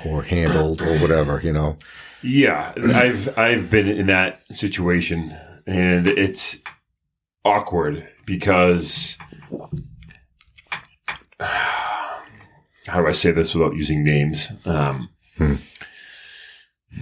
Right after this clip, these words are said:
Speaker 2: there's nothing like going to a party, and, and I say party, I mean get together, whatever it is.
Speaker 1: Sure.
Speaker 2: You know, um, there's nothing like going to a party and having to talk about X, Y, or Z, suicide,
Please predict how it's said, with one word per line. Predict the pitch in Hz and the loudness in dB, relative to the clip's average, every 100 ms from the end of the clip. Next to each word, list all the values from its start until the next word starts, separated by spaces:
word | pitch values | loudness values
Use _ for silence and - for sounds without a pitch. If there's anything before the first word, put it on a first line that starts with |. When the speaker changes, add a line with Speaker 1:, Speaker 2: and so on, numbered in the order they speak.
| - - - - | -14 -16 -16 0
Speaker 2:
there's | 135 123 | 2 4
nothing | 160 139 | 2 4
like | 156 127 | 4 4
going | 117 113 104 | 4 4 4
to | 107 | 2
a | |
party, | 87 90 80 82 78 - _ _ _ | 2 2 2 0 -4 -8 _ _ _
and, | 104 92 87 85 85 82 82 95 | 0 4 4 4 2 0 -6 -2
and | 87 | 0
I | |
say | 85 85 | 0 0
party, | 82 78 82 | 0 0 0
I | |
mean | 82 80 | -2 -2
get | 76 | -4
together, | 73 71 67 78 | -4 -8 -6 -4
whatever | 78 73 71 | -2 -4 -4
it | 71 | -6
is. | 60 | 0
Speaker 1:
Sure. | 95 76 - | 0 0 -4
Speaker 2:
You | 87 | -4
know, | 65 60 - - | -2 -4 -10 -6
um, | 98 78 69 73 | -4 -2 -4 -4
there's | 92 104 | -2 0
nothing | 117 120 | 0 0
like | 113 95 | 0 2
going | 98 95 92 | 2 2 0
to | 87 90 | 2 4
a | 85 85 | 4 2
party | 92 82 80 80 82 | 0 0 0 0 -2
and | 85 82 82 80 80 78 76 - - - | -2 -2 0 0 -2 -4 -8 -12 -16 -14
having | - - 139 131 135 143 | -6 -2 0 2 2 0
to | 123 135 | -2 -8
talk | - 98 98 | -2 0 0
about | 98 95 92 92 - _ _ _ _ _ _ _ _ 120 | 0 -2 -2 -4 -10 _ _ _ _ _ _ _ _ -2
X, | 117 110 | -2 0
Y, | 107 104 | 2 4
or | 98 | 2
Z, | 87 85 76 76 73 _ _ _ _ _ _ 73 | 0 -4 -4 -4 -8 _ _ _ _ _ _ -20
suicide, | - - 73 - 67 65 67 73 | -10 -4 -4 -4 -4 -4 -6 -12